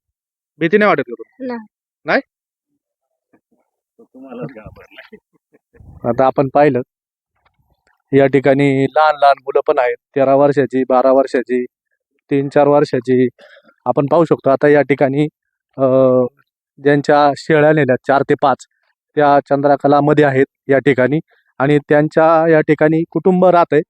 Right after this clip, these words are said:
Speaker 1: हे त्यांचं घर आहे आणि त्या घरामध्ये लहान लहान मुलं राहतात. तर आपण, अ, या पुढं.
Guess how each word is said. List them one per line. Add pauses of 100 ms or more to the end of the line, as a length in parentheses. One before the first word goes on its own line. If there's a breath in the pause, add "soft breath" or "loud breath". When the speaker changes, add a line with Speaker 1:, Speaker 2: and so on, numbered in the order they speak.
(420)
Speaker 1:
हे
त्यांचं
घर
आहे (440)
आणि
त्या
घरामध्ये
लहान
लहान
मुलं
राहतात. (880)
तर
आपण,
अ, (280)
या
पुढं.